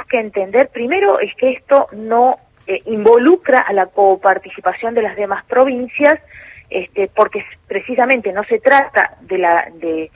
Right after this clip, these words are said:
de la ley de coparticipación, sino de recursos específicos de la nación que se otorgan ocasionalmente a un distrito para salvar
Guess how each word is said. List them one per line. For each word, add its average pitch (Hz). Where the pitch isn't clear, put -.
de 185
la 175
ley 233
de 202
coparticipación, 196
sino 233
de 226
recursos 220
específicos 185
de 196
la 214
nación 277
que 247
se 254
otorgan 247
ocasionalmente 240
a 185
un 233
distrito 269
para 220
salvar 240